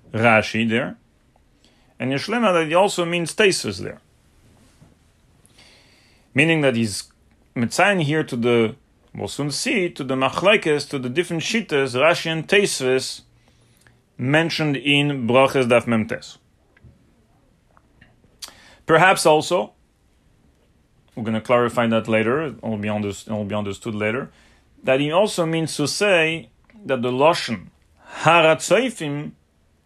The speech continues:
is matim more like the Pirush Rashi in Broches with the Pirush HaTosfos. This is Lav Davka. Okay, but Pashtus, what he means with Broches is Bichlal, the Rashi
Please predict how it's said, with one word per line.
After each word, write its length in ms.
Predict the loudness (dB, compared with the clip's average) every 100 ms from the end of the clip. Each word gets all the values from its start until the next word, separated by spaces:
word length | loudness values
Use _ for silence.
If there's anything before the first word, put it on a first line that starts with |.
| _ _ _ _ _ _ _ _ _ _ _ _
is 400 | -2 -2 -2 -4
matim 840 | -2 0 0 -2 -6 -4 -4 -8 -12 _ _ -8
more 460 | -4 2 6 6
like 200 | 4 2
the 100 | 0
Pirush 440 | 0 0 0 0 2
Rashi 640 | 4 4 2 -4 -4 -6 -12 _ -20 _ _ _ _ _ -4
in 280 | 0 0
Broches 640 | 2 4 4 4 -2 -2 -4
with 140 | -2
the 100 | -2
Pirush 440 | -4 -2 -2 -2 -4
HaTosfos. 560 | -6 -10 -14 -20 -20 _ _ _ _ _ _ _ _ _ _ _ _ _ _ _ _ _ -2
This 200 | 0 0
is 120 | 4
Lav 260 | 4 4
Davka. 460 | 4 2 2 -6 -10 _ _ _ _ _ _
Okay, 300 | -6 -6 -6
but 180 | -6 2
Pashtus, 480 | 2 2 0 -4
what 120 | -2 -2
he 60 |
means 220 | -2 0
with 160 | 0 0
Broches 500 | 4 4 2 -2 -6
is 140 | -8
Bichlal, 480 | -8 -6 0 0 0 -10 _ _ _ _
the 120 | -12 -4
Rashi 560 | 0 0 0 -4 -4